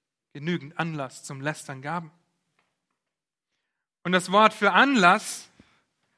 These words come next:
fand ich sehr interessant, wurde auch im historischen Bereich verwendet.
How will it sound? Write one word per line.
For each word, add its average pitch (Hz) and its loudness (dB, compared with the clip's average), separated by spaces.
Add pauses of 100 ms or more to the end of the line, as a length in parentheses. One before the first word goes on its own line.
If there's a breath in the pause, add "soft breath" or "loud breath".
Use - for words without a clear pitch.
(520)
fand 160 -8
ich 160 -8
sehr 196 0
interessant, 190 0 (420 soft breath)
wurde 220 6
auch 233 2
im 220 0 (400)
historischen 214 -2 (840)
Bereich 196 4
verwendet. 180 -2